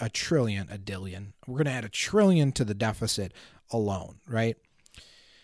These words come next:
So how do you fix this issue? We have to, I mean, you can't just do that every year. You can't just add a trillion in deficit every year. It's just,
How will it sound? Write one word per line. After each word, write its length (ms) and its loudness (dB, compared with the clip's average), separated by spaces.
So 160 -2
how 320 4
do 80 2
you 120 2
fix 520 0
this 400 0
issue? 500 -4
We 120 -8
have 580 -2
to, 160 -10
I 40 0
mean, 180 0
you 100 0
can't 300 -2
just 200 -4
do 160 0
that 200 -6
every 180 -12
year. 240 -16
You 60 -12
can't 240 -2
just 120 -2
add 160 -8
a 40 -12
trillion 340 -6
in 120 -8
deficit 420 -8
every 180 -14
year. 120 -18
It's 100 -16
just, 180 -6